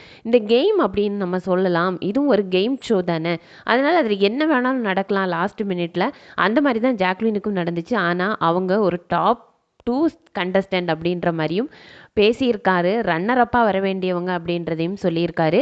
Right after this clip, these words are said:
அதே மாதிரி விஷால், அன்ஷிதா, தர்ஷிகா பத்தி கேட்கும்போது அவர் என்ன பதில் சொல்லியிருக்காரு அப்படின்னா, "அங்க உள்ளாடி நாங்க ஒரு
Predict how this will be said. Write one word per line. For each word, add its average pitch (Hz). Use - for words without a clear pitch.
அதே 254
மாதிரி 269
விஷால், 302
அன்ஷிதா, 226
தர்ஷிகா 196
பத்தி 214
கேட்கும்போது 185
அவர் 180
என்ன 170
பதில் 202
சொல்லியிருக்காரு 170
அப்படின்னா, 165
"அங்க 262
உள்ளாடி 339
நாங்க 226
ஒரு 220